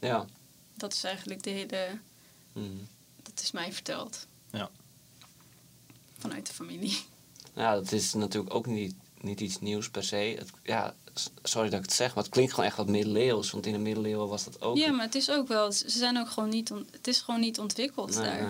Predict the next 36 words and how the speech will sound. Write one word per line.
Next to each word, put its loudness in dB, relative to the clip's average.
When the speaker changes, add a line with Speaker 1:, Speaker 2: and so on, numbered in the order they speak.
Speaker 1:
nee, 2
nee. -2
Speaker 2:
En -2
het -4
is 0
ook -2
gewoon -2
echt -6
ouderwets. -2
Maar -6
het -10
hele, 0
het -12
is -2
heel, 4
heel -2
dubbel -2
st-, 0
eh, -6
ja, -2
dubbel 2
ook. 0
Ehm, 0
ik -4
zat -4
in -2
een -2
auto 2
t-, -10
toen -6
ik -4
in -4
Afghanistan -2
was 0
op -12
vakantie. -2